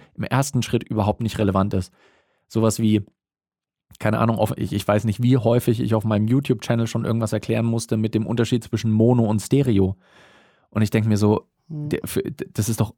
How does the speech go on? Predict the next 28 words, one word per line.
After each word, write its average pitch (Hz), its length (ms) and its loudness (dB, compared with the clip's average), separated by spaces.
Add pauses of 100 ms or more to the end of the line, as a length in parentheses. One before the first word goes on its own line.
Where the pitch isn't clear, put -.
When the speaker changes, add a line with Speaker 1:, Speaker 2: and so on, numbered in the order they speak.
(120)
Speaker 1:
hä? 151 320 -2
Man 107 140 0
Speaker 2:
So, 113 60 0
Speaker 1:
weiß 135 260 4
Speaker 2:
hä? 143 40 2
Speaker 1:
doch, 113 160 2
was 110 160 2
der - 140 2
Unterschied 123 360 0
Speaker 2:
<laughs> - 20 -12
Speaker 1:
zwischen 120 220 0
Speaker 2:
Hä? 107 40 0
Speaker 1:
Mono 131 340 2
und 113 100 -2
Stereo 120 440 2
ist, 101 140 0
aber 104 280 -2
nein, 135 440 0 (220)
wieso? 120 500 2 (180)
Das 113 140 -2
ist 123 200 -2 (220)
erstmal 127 460 0
für 120 320 0
viele 127 300 2
Leute 123 260 4
überhaupt 113 260 2
nicht 113 160 0
wichtig. 127 380 -2